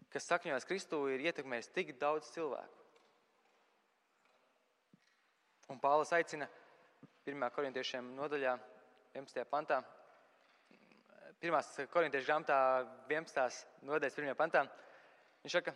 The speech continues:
"Atdariet mani, tāpat kā es Kristu." Un ga-, gala-,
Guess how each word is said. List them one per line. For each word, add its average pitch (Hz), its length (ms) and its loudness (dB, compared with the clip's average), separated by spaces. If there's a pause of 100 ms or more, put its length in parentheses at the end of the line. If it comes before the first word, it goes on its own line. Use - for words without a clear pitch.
(320)
"Atdariet 135 400 2
mani, 143 160 -2 (640)
tāpat 151 260 0
kā 131 140 6 (100)
es 131 160 -4
Kristu." 139 320 -8 (3750)
Un 156 80 -6
ga-, 156 160 6
gala-, 170 220 6